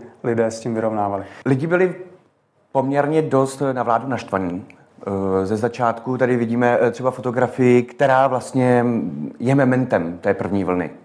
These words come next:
Speaker 2: Protože zatímco, eh, Andrej Babiš, eh, například, eh, říkal, že protože tehdy platila už opatření, kdy jsme měli nosit roušky, jenže ty roušky nebyly.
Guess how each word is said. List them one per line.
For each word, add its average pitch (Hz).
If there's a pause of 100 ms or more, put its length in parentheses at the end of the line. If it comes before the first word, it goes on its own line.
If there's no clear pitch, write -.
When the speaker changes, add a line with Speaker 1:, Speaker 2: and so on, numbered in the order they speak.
(180)
Speaker 2:
Protože 110
zatímco, 117 (340)
eh, 110
Andrej 110
Babiš, 113
eh, 107
například, 110
eh, 107
říkal, 110
že 110 (380)
protože 131
tehdy 107
platila 104
už 104
opatření, 104
kdy 104
jsme -
měli 92
nosit 104
roušky, 92 (600)
jenže 104
ty 120
roušky 120
nebyly. 107